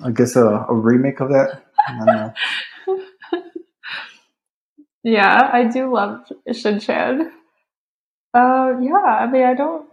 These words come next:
Speaker 2: I can't, this is kind of a hard one. I can't really think of it. I'm always joking, like, I had no childhood, but it's not true. It's only because I didn't grow up in the States. So a lot of the cartoons that you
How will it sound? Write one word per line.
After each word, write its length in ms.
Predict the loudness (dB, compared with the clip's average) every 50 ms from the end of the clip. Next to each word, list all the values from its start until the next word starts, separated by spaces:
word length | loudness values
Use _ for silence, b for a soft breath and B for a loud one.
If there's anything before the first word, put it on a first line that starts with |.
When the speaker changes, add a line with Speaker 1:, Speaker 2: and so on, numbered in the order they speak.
| _ _ _ _ _ _ _ _ -14
Speaker 2:
I 40 | -12
can't, 340 | -8 -4 -4 -4 -2 -2
this 120 | -2 -2 -4
is 140 | -6 -14 -16
kind 280 | -10 -8 -6 -2 0
of 60 | 0
a 40 | 2
hard 220 | 4 2 2 4 2
one. 160 | 2 4 4
I 160 | 2 0 0
can't 180 | 0 0 0 2
really 260 | 2 0 0 0 0
think 200 | -2 -4 -4 -4
of 120 | -4 -2
it. 40 | 0
I'm 340 | 0 2 2 2 2 2 4
always 380 | 4 4 4 2 0 -2 -2
joking, 380 | -2 -2 -2 -2 -2 -4 -2 0
like, 300 | 2 2 0 0 -4 -2 0
I 60 | 0
had 180 | 0 2 2 2
no 160 | 2 2 2
childhood, 600 | 0 0 0 2 2 2 0 -2 -4 -4 -4 -2 -2
but 140 | 0 0
it's 120 | 0 0 0
not 180 | 0 0 -2
true. 140 | -2 -4 -4 -4
It's 200 | -4 -4 -2 0
only 220 | 2 2 4 4
because 260 | 4 4 2 2 2
I 100 | 2 2
didn't 160 | 2 2 2
grow 180 | 0 0 -2 0
up 280 | 0 0 0 0 -6 -20 _ _ _ _ _
in 140 | -6 -6 -6
the 80 | -6
States. 420 | -6 -4 -2 0 0 0 -2 -4 -2
So 140 | 2 2 4
a 20 |
lot 200 | 4 4 4 2
of 100 | 2 0
the 80 | -2 -4
cartoons 400 | -4 -4 -8 -6 -6 -6 -4 -4
that 180 | -4 -6 -4
you 400 | -2 -2 0 0 2 0 0 -2